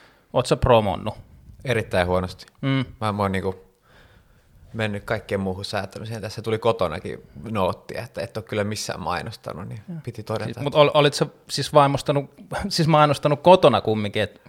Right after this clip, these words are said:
Speaker 1: tiesi, et sä oot lähes
Speaker 2: Joo,
Speaker 1: johonkin?
Speaker 2: se, sen verran. <laughs> Niinku yksi katsoja, ja musta tuntuu, että se on varmasti linjoilla
Speaker 1: Mm.
Speaker 2: nyt. Joo.
Speaker 1: Kyllä. Tota, mä aina haluan aloittaa nää kysymällä, että mites,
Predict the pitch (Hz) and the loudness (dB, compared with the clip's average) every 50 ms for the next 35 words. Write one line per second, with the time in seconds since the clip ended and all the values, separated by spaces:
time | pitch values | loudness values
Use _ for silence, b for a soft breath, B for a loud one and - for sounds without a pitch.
0 | - - _ 135 123 117 110 117 113 - - 147 147 143 139 - 107 90 90 123 | -20 -6 _ 4 4 4 4 2 4 6 8 10 10 8 8 6 0 0 4 8
1 | 151 160 151 139 127 139 139 143 147 180 180 170 147 139 123 113 110 131 147 143 | 8 10 10 10 10 10 8 6 8 8 8 10 10 10 10 10 10 10 8 6
2 | 135 123 139 151 180 190 208 202 - - - 117 104 - - 131 117 107 104 107 | 2 0 0 6 8 8 8 6 4 4 6 6 6 6 4 6 6 8 6 6
3 | 117 - - 127 120 107 113 113 113 - 139 123 110 104 101 95 90 85 87 - | 4 0 -2 -4 -2 0 0 -2 2 4 6 6 8 8 8 6 6 4 -2 -4
4 | - 92 90 87 85 90 - - - 135 147 160 165 165 165 151 135 - - - | -4 -4 -4 -4 -4 -6 -8 -8 -6 -4 0 2 2 2 2 0 -2 -4 -14 -20
5 | - - - 113 104 90 98 - _ _ - 151 143 127 110 - b b b b | -18 -8 -4 -4 -4 -4 -4 -8 _ _ 4 4 4 4 2 -2 b b b b
6 | b b b - - - - - 165 160 160 160 160 156 156 151 - - - 175 | b b b 2 2 4 6 8 8 10 12 12 12 12 10 8 4 -4 2 4
7 | 180 190 - - - - 180 202 208 196 190 208 202 185 175 175 185 196 190 156 | 4 4 4 2 -2 2 4 6 6 8 8 8 8 8 8 10 10 10 10 10
8 | 135 - - 139 127 127 131 127 120 120 - 151 151 - 135 117 113 110 113 113 | 8 6 4 4 4 6 6 4 2 2 2 0 2 2 2 2 4 2 2 2
9 | 151 160 160 175 147 - - | 2 2 4 4 2 2 0